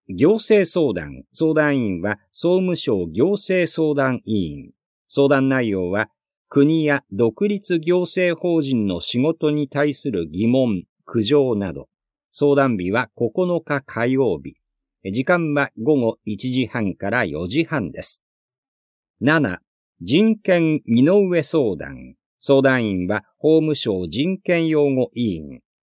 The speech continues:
相談内容は夫婦、家族の不和や近所トラブル、人権侵害など。相談日は五日金曜日、十九日金曜日。時間は午後一時半から四時半です。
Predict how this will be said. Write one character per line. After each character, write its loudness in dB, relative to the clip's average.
相 2
談 2
内 0
容 -2
は 0
夫 2
婦、 -6
家 -2
族 0
の 2
不 -4
和 2
や -6
近 0
所 2
ト -2
ラ 2
ブ -4
ル、 -8
人 0
権 -2
侵 -2
害 -4
な -8
ど。 -14
相 0
談 2
日 -4
は -2
五 -6
日 0
金 0
曜 0
日、 -8
十 -2
九 -4
日 -4
金 -2
曜 -2
日。 -20
時 -4
間 0
は -2
午 2
後 -2
一 -6
時 0
半 -4
か -6
ら 0
四 -8
時 -6
半 -8
で -18
す。 -12